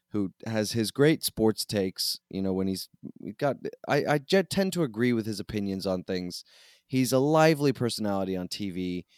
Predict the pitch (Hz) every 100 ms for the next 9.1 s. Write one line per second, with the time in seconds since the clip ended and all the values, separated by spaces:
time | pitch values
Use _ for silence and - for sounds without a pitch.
0 | _ _ _ 104 104 135 156 139 120 -
1 | 101 95 92 90 _ _ _ _ _ 110
2 | - - 165 170 - 110 98 90 87 _
3 | _ _ _ _ - 147 139 131 127 131
4 | 143 147 - 123 113 107 104 - - -
5 | 117 107 107 - 107 104 101 - 98 92
6 | - _ 92 92 - _ - 101 92 87
7 | 87 - 104 104 104 117 147 185 _ _
8 | _ _ _ _ _ 98 95 - 107 110